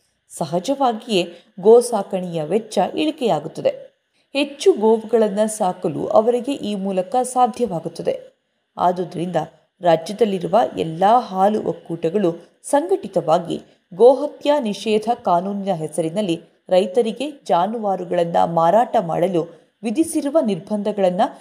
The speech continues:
ಹಿಂದೆಗೆಯಲು ಸರ್ಕಾರವನ್ನ ಒತ್ತಾಯಿಸಬೇಕು. ಆದ್ರೆ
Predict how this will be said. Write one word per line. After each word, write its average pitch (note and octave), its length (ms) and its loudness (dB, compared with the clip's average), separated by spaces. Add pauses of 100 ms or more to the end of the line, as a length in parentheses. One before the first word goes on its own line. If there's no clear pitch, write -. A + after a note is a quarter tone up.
(240)
ಹಿಂದೆಗೆಯಲು C#4+ 600 -2
ಸರ್ಕಾರವನ್ನ A3 800 0
ಒತ್ತಾಯಿಸಬೇಕು. F#3 960 0 (680)
ಆದ್ರೆ D4 320 2